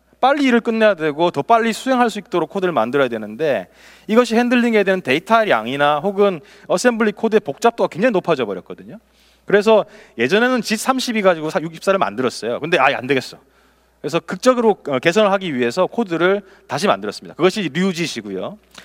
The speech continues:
그래서 그림상의 좌측 하단에 있는 게 뭐냐면 컴파일러의 코드 제너레이션 속도입니다. 여러 가지 형태의 알고리즘을 코드로 짜가지고 이 육십사 비트의 류짓 컴파일러를 가지고 컴파일 해본 거죠.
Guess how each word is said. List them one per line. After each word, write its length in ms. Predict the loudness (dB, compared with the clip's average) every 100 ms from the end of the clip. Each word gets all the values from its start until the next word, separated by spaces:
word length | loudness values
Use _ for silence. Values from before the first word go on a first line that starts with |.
| -8
그래서 140 | -4
그림상의 500 | 0 0 2 2 0
좌측 360 | 0 -2 2 2
하단에 300 | 4 2 0
있는 160 | -2
게 100 | 0
뭐냐면 640 | 2 2 2 0 0 0 -2 _ -20 _ _
컴파일러의 1300 | 0 0 2 2 4 2 4 4 4 4 4 4 2 -8 -20 _
코드 380 | -2 0 2 0
제너레이션 600 | 2 2 2 2 0 -4
속도입니다. 720 | -6 -6 -2 -2 -2 -10 -16 _ _ _ _ _ -2
여러 220 | 2 4
가지 180 | 4 4
형태의 280 | 2 2 2
알고리즘을 600 | 2 0 0 -2 -4 -4
코드로 260 | -4 -4 0
짜가지고 720 | 2 2 0 -2 0 0 -2 _ _ _
이 100 | -4
육십사 380 | -4 -2 2 2
비트의 760 | 2 -6 0 2 4 2 2 -2 -12 _
류짓 280 | -4 -4 -2
컴파일러를 500 | -4 0 0 2 2
가지고 180 | 0 0
컴파일 240 | 2 4
해본 180 | 2 2
거죠. 320 | -2 -2 -12